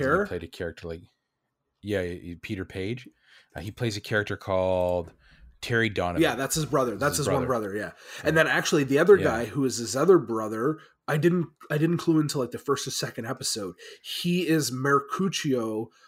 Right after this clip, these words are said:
Speaker 1: from the, the, um, uh, Romeo and Juliet one with Leo DiCaprio.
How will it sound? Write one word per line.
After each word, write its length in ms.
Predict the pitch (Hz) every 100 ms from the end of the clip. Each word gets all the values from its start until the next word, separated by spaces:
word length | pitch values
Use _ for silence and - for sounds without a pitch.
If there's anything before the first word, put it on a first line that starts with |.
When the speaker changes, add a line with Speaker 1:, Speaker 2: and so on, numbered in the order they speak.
| _
Speaker 1:
from 520 | - - 139 127 123
the, 280 | 123 120 123 123
the, 440 | 117 120 117 117
um, 520 | 110 107 104 104 101 _ - _ -
uh, 480 | 98 92 90 85 80 -
Romeo 420 | 127 139 139 131
and 100 | 123
Juliet 480 | 139 127 123 127 120
one 180 | 113 104
with 140 | 95
Leo 200 | 123 120
DiCaprio. 580 | 107 104 117 110 104